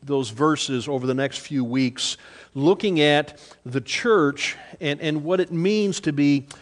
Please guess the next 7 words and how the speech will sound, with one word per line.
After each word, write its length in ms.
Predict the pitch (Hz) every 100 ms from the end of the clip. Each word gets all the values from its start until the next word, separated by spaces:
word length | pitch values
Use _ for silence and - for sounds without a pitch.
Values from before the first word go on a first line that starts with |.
| - -
uh, 300 | 127 143 135
faithful 800 | - - 208 214 - 151 139 151
and, 180 | 151
and, 200 | 170 143
and, 220 | 156 131 131 87
and 160 | 151 135 -
the, 200 | 160